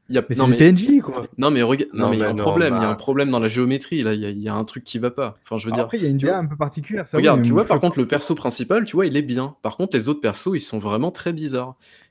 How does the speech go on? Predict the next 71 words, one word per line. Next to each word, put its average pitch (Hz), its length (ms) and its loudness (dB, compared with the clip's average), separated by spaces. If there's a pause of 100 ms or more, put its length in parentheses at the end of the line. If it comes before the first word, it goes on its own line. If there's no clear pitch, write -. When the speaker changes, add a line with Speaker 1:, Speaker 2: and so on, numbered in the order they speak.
(120)
Speaker 1:
Et, 104 120 -2
Speaker 2:
Ouais, 123 100 0
mais 98 80 -2
ils 127 60 0
Speaker 1:
euh, - 20 -6
Speaker 2:
peuvent, 135 180 6
ils 131 120 6
allaient 131 100 4
pas 139 120 0
refaire, 143 260 4
tu - 60 -6
vois, 151 80 0
tous 147 100 -2
les 147 80 4
persos 139 340 -6
Speaker 3:
Je, - 60 -6
Speaker 2:
un 151 140 0
à 143 40 2
Speaker 3:
je, 143 80 4
Speaker 2:
un, 160 140 6
genre, 135 200 6
Speaker 3:
moi, 131 120 2
Speaker 2:
vraiment, 147 260 4
euh, 131 80 2
parfaitement, 135 380 -2
Speaker 3:
bah, 135 60 -2
Speaker 2:
quoi. 110 120 -4
Speaker 3:
non, 123 240 2
non, 139 160 4
mais 110 140 0
Babi, 110 320 -4 (140)
pour 95 160 -6
moi, 113 200 -6
ça - 220 -14 (140)
pue - 220 -14
quand 107 100 -8
même 95 160 -6
le, 85 220 -10
le 87 60 -10
remaster 98 720 -10
fait 92 140 -14
à 82 60 -12
l'arrache. 131 600 -10 (840)
Speaker 1:
Mais - 120 -6
je, 135 200 2
Speaker 2:
Ah, 104 240 -12
putain, 131 220 0
Speaker 1:
non, 120 140 4
Speaker 2:
vous - 40 4
êtes 143 40 2
Speaker 1:
mais 123 40 0
je, 151 180 -2
Speaker 2:
durs, 120 120 -6
Speaker 1:
je, - 140 -4
Speaker 2:
quoi. 110 120 -8 (100)
Speaker 1:
je - 60 -12
suis - 120 -10
pas 226 100 2
spécialement 143 460 0
d'accord. 135 260 0
En 131 60 -4
fait, 202 100 -4
je 196 80 -12
suis - 100 -4
un 120 60 0
peu 120 100 -4
entre 147 280 0
vous 123 160 -4
deux, 135 160 -2
j'ai 117 100 -6
l'impression. 104 480 -10